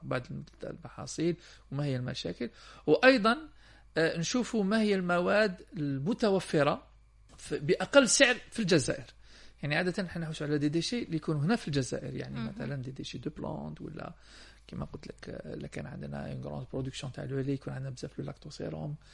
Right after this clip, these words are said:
Speaker 1: مثلا نجيبو من اللاكتوسيروم باش نجيبو من البروتيين دو لي، ايتترا. فحنا هذه التحديات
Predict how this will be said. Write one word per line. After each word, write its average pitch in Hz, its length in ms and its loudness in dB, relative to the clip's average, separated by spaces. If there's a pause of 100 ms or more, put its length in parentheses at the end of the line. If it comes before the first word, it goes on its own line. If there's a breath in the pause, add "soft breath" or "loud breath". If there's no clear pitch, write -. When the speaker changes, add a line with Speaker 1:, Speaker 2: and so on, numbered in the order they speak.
(260 loud breath)
Speaker 1:
مثلا 139 140 -6
نجيبو 135 280 -6
من 135 120 -6
اللاكتوسيروم 143 600 -8
باش - 180 -14
نجيبو 131 200 -10
من 135 80 -8
البروتيين 139 440 -8
دو 170 120 -2
لي، 160 100 -2
ايتترا. - 640 -12
فحنا - 1120 -4
هذه 214 180 4
التحديات 156 880 0